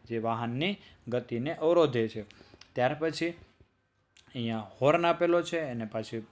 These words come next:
મનાઈ ફરમાવેલી છે, એટલે આપણે કરીશું ત્યાં no horn. ત્યાર પછી અહીંયા જે ફાટક આપેલું છે, એટલે આપણે ત્યાં કરીશું રેલવે ગેટ અથવા રેલવે ફાટક પણ લખી શકાય.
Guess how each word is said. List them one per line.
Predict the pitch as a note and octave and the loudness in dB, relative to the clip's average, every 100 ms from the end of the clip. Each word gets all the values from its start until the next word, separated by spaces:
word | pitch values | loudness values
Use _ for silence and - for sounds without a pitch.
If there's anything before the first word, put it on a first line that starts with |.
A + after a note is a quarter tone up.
| _ _ B2+ | _ _ -18
મનાઈ | A#2+ B2 D#3+ E3 | -6 -2 0 0
ફરમાવેલી | D#3+ D3+ D#3+ D#3+ D#3+ D#3 | 0 -2 0 0 0 0
છે, | D#3+ | -2
એટલે | C#3 A#2+ | -2 -2
આપણે | A2+ A#2 | -2 -4
કરીશું | A2+ A#2 A2+ A#2+ | -4 -4 -4 -6
ત્યાં | A#2+ D#3 F3+ - - - | -4 -4 -6 -14 -16 -6
no | A#2+ B2 B2+ D#3+ | 0 2 2 6
horn. | D3+ A#2 G#2 - - - | 8 6 0 -14 -20 -6
ત્યાર | A#2+ | -4
પછી | A2+ A#2 - A2+ | -4 -6 -6 -4
અહીંયા | B2 F3+ F3+ - _ - | -2 -2 -6 -18 _ -8
જે | A2+ A#2 | -2 -2
ફાટક | A#2 C#3 D3 - D3+ | 2 2 2 2 2
આપેલું | C3 B2 A2+ | 2 -2 -4
છે, | A#2 A2+ | -4 -6
એટલે | A2+ A2+ A#2 | -8 -6 -4
આપણે | A#2 A#2+ | -2 -6
ત્યાં | A#2 A2 | -6 -6
કરીશું | A2 G#2+ - A2 | -6 -8 -8 -8
રેલવે | G#2+ A2 D#3+ G#3 - - - | -4 2 2 2 -6 -18 -8
ગેટ | A#2+ A2+ - - _ _ _ _ - A2+ | -2 -2 -4 -14 _ _ _ _ -20 -10
અથવા | B2 | -4
રેલવે | B2 A#2 B2 | -2 -2 -2
ફાટક | C#3+ C#3+ C#3 | 0 0 -2
પણ | C3 | -2
લખી | A#2 A2+ A2 | -4 -4 -8
શકાય. | - G#2+ G#2 | -14 -16 -18